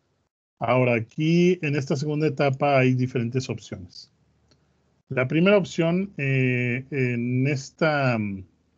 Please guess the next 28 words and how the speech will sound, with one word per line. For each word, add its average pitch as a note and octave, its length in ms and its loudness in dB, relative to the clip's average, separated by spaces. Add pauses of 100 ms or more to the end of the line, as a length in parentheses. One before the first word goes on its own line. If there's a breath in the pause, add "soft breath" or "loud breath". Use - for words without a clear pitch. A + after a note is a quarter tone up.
(220)
cuadro, C#3+ 380 4
en C#3+ 100 -2
este C#3 180 -8
cuadro D3 240 0
de A#2 80 2
diálogo, C3+ 400 2 (640)
es C3 380 -2
aquí C#3 420 -2
cerrar C#3 680 -2 (440)
lo B2 160 -4
que A#2+ 100 -6
son B2+ 500 -4
las, A#2 460 -6
eh, G#2+ 340 -10 (200)
los B2 240 -6
extremos C3 760 -2 (480)
de G#2+ 160 -4
lo G#2+ 140 -6
que B2 120 -4
sería, A#2+ 560 -2 (580)
eh, G2+ 600 -10
la A2 120 -6
form-, B2+ 380 -6
la A2+ 120 -4
forma B2+ 280 -2
de A#2 60 0
este A#2 200 -10
tubo. G2 340 -6